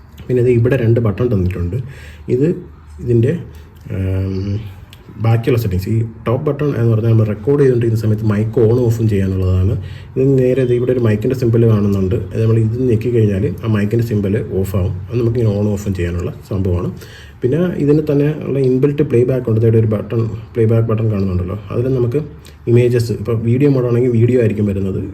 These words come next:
ഉം, ഫോട്ടോ മോഡിലാണെങ്കിൽ ആദ്യം വരുന്ന ഫോട്ടോ മോഡായിരിക്കും. അത് നല്ലൊരു സെറ്റിങ്സ് ആണ്. അല്ലെങ്കിൽ നമുക്ക് ഇവിടുന്ന് സെറ്റ് ചെയ്തിട്ട് സെലക്ട് ചെയ്യാൻ പറ്റും.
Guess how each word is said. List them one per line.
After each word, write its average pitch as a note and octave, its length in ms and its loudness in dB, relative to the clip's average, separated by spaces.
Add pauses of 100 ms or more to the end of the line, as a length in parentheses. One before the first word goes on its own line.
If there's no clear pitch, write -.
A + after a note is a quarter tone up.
(180)
ഉം, G#2+ 140 -2 (140)
ഫോട്ടോ A#2+ 260 -4
മോഡിലാണെങ്കിൽ A#2+ 460 2
ആദ്യം G#2 200 0
വരുന്ന A#2 240 0
ഫോട്ടോ G2 260 -4
മോഡായിരിക്കും. F#2 380 -4
അത് D3 100 -2
നല്ലൊരു C3 240 0 (760)
സെറ്റിങ്സ് A2+ 340 0
ആണ്. F2 100 -4 (360)
അല്ലെങ്കിൽ C#3 220 2
നമുക്ക് C3+ 180 2
ഇവിടുന്ന് B2 240 0
സെറ്റ് A2+ 180 0
ചെയ്തിട്ട് G#2+ 260 0 (200)
സെലക്ട് B2 240 0
ചെയ്യാൻ F#2 200 0
പറ്റും. D#3+ 180 -8